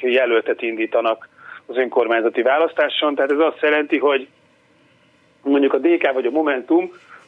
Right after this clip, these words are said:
az nem adhat, a, nem adhatja oda a saját pénzét, a, ö, ugye azt hiszem úgy hívták a, a, a, a bajai szervezetet, ahol a kilépett polgármester is jelölt, hogy Együtt Bajáért, vagy valami hasonló volt a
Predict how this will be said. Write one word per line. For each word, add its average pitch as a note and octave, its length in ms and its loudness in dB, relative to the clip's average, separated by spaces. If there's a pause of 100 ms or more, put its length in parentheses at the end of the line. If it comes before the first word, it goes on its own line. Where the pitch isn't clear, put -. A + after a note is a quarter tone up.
az C3+ 120 -6
nem D#3+ 160 0
adhat, D3+ 460 -2 (400)
a, C3 320 2
nem D#3 160 0
adhatja C#3 300 0
oda C3 100 0
a B2 40 0
saját B2+ 380 0
pénzét, D3 600 0 (400)
a, B2 640 0
ö, A#2 520 2 (1120)
ugye B2+ 160 -4
azt B2 100 0
hiszem C#3+ 200 -2
úgy D3 140 2
hívták B2 340 -4
a, B2 120 2
a, A#2 360 0
a, A#2+ 360 0
a A#2+ 60 0 (280)
bajai B2 400 2
szervezetet, B2 560 0
ahol B2 240 2
a A#2+ 160 0 (360)
kilépett C#3 360 0
polgármester B2+ 600 0
is A#2 120 -2
jelölt, C#3+ 200 2
hogy C#3 140 0
Együtt B2+ 220 -2
Bajáért, C3+ 400 2
vagy A#2+ 120 0
valami A#2+ 240 -2
hasonló A#2+ 380 -4
volt A#2+ 220 -4
a A#2 200 -2